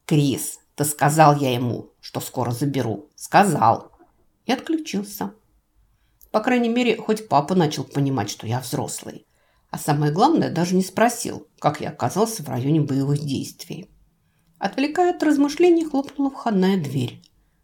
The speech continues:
Вздрогнув, я оглянулся. Как ни странно, комендант привел не только старшину кузнечного цеха,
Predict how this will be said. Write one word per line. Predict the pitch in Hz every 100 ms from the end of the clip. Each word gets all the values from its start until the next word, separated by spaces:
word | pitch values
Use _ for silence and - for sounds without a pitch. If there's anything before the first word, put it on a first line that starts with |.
| _
Вздрогнув, | 175 170 240 220 220 -
я | 180
оглянулся. | 175 165 170 135 - - - - _ -
Как | - -
ни |
странно, | 226 226 359 330 160 151 - _ _ _
комендант | - 240 277 349 339
привел | 285 294 302
не | 208 196
только | 190 -
старшину | 320 - 311 - 269
кузнечного | 214 185 190 156 156 165
цеха, | 185 - 127 - - -